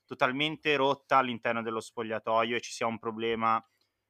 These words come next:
che può essere risolto soltanto con il cambio di allenatore. Adesso io la butto così, ma secondo me è così. Tu, tu cosa ne pensi su questa Roma che non ingrana più?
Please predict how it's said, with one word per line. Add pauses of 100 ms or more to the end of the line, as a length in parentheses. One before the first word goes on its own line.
(480)
che
può
essere
risolto
soltanto
con
il
cambio
di
allenatore.
Adesso
io
la
butto
così,
ma
secondo
me
è
così.
Tu,
tu
cosa
ne
pensi
su
questa
Roma
che
non
ingrana
più?